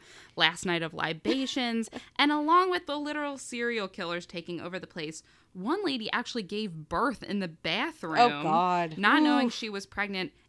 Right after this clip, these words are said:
Speaker 1: and then threw the baby out the window.
Speaker 2: Wonderful.
Speaker 1: Talk about throwing the baby out with the bathwater.
Speaker 2: Yeah,
Speaker 1: I mean,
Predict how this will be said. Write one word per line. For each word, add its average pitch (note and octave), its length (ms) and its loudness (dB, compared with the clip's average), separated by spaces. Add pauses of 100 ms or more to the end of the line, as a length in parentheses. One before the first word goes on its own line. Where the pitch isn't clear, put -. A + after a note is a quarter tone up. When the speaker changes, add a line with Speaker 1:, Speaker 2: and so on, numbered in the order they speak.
Speaker 1:
and C#4+ 180 6
then D4+ 200 6
threw C#4+ 540 -2
the G4+ 100 0
baby B3+ 420 0 (120)
out B3+ 320 -4
the C#4+ 100 0
window. B3+ 960 4
Speaker 2:
Wonderful. F#3+ 840 2
Speaker 1:
Talk B3 280 4
about A3+ 320 2
throwing A3 240 -2
the G3+ 60 -4
baby G3 300 -4
out F3+ 100 -2
with F3 100 -8
the D3+ 60 -6
bathwater. E3+ 540 4
Speaker 2:
Yeah, E3+ 200 8
Speaker 1:
I F3+ 160 4
mean, F#3 240 2